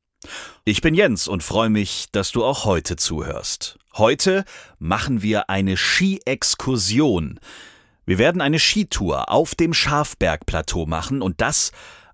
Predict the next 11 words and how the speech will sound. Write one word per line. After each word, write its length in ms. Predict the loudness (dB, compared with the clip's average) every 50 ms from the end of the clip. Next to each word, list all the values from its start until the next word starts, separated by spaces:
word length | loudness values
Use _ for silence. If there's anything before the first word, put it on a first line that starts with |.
| _ 0
am 180 | 0 2 2 2
Abend, 760 | 0 2 2 0 0 -2 -6 -6 -6 -8 -8 -8 -8 -10 _ _
wenn 140 | -10 -8 -4
es 100 | -2 -2
stockdunkel 960 | -2 -2 0 -2 -2 -2 -4 -6 -8 -4 -2 0 0 0 0 -2 -4 -4 -6
ist, 260 | -6 -4 -4 -2 0
wenn 220 | 0 -2 -2 -2
keine 340 | -2 -2 -2 0 0 0 0
Lifte 360 | 0 0 -2 -2 -2 -4 -2
mehr 120 | -2 -2 -4
fahren 480 | -2 -2 -2 0 0 2 2 0 0